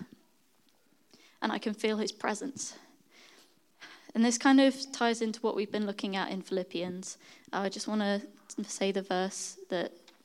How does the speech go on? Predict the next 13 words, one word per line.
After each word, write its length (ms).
um, 320
Jamie 340
did 180
in 120
his 240
talk. 480
Um, 600
"In 160
all 100
my 180
prayers 460
for 120
you, 360